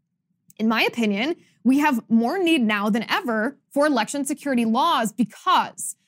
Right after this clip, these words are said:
day by day, week by week, month by month, more evidence builds of voter fraud in the twenty twenty election. And I know this is a controversial topic, but how do you dispute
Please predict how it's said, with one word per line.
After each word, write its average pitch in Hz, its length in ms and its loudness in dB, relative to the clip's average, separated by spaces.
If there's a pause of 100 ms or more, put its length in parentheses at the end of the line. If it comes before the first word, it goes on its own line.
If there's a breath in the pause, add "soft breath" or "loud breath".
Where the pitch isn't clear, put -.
(560)
day 277 340 2
by 339 260 0
day, 233 360 -4 (140)
week 302 480 2
by 294 160 2
week, 214 400 -2
month 285 380 0
by 285 160 2
month, - 380 -4 (220)
more 269 440 2
evidence 285 400 0
builds 202 480 -2 (100)
of 302 220 2
voter 359 280 0
fraud 220 360 -2
in 285 100 -2
the 302 60 0
twenty 240 300 -4
twenty 214 260 -4
election. 269 340 0
And 185 100 -6
I 349 140 2
know 294 240 -2 (240)
this 220 140 2
is 208 100 2
a 196 60 -4
controversial 269 640 0
topic, 196 340 -10 (720)
but 240 120 -2
how 247 280 0
do 277 100 2
you 339 120 0
dispute 220 540 -6